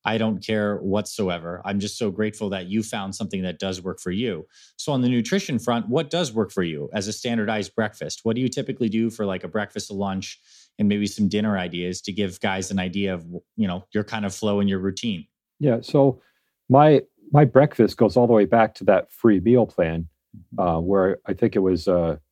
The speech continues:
Speaker 2: I'm pretty sure it was in that feel-, free meal
Speaker 1: There
Speaker 2: plan
Speaker 1: was, there
Speaker 2: where
Speaker 1: was an omelet recipe in there, I
Speaker 2: Yeah,
Speaker 1: think.
Speaker 2: so I basically take that recipe. I can't make an omelet. I'm terrible at that. So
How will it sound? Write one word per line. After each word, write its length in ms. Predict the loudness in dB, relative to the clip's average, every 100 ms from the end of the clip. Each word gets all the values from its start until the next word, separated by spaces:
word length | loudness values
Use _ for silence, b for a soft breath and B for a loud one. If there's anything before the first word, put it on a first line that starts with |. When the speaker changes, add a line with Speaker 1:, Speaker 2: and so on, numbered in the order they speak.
| _ _ _ _ _ _ -4
Speaker 2:
I'm 60 |
pretty 160 | 2 2
sure 120 | 4
it 40 | 0
was 120 | 2
in 80 | 0
that 140 | 0
feel-, 260 | 0 0 0
free 160 | 0 2
meal 160 | 4 2
Speaker 1:
There 60 | 4
Speaker 2:
plan 100 | 2
Speaker 1:
was, 140 | 4
there 120 | 4
Speaker 2:
where 60 | 4
Speaker 1:
was 120 | 2
an 80 | 2
omelet 300 | 2 0 0
recipe 400 | -2 -2 -4 -2
in 80 | -2
there, 180 | -2
I 80 | 2
Speaker 2:
Yeah, 160 | 4 4
Speaker 1:
think. 140 | 2
Speaker 2:
so 320 | 4 6 6 4
I 60 | 6
basically 420 | 6 6 6 6
take 240 | 8 6
that 100 | 6
recipe. 520 | 4 2 2 0 0 -2 _ 2
I 100 | 4
can't 260 | 4 2
make 240 | 4 4 4
an 100 | 2
omelet. 380 | 2 2 2 2
I'm 200 | -2 -2
terrible 380 | 0 2 2 0
at 120 | -2
that. 280 | 0 -2 -2
So 360 | 0 2 2